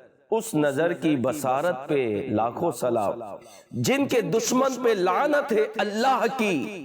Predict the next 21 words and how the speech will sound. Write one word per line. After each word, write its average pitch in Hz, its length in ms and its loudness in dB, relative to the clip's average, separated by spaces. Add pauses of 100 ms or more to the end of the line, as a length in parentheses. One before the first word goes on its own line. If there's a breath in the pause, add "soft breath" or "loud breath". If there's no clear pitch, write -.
(380)
उन 233 160 4
सब 180 260 0 (140)
अहले 151 400 2
मोहब्बत 135 580 -2 (120)
पे 123 240 0 (300)
लाखों 104 380 0
सलाम। 104 400 -2 (640)
মালফুজাতে 165 560 2
আলা 147 260 4
হযরত 147 240 2
কিতাবে 131 360 2
রয়েছে, 117 380 2 (1000)
আলা 143 220 4
হযরত 147 260 2
রহমতুল্লাহ 131 600 2
তাআলা 113 280 2
আলাইহি 117 200 2 (360 loud breath)
স্বয়ং 156 480 2
নিজে 160 460 2 (800)
নিজের 131 440 4
স্বপ্ন 143 800 2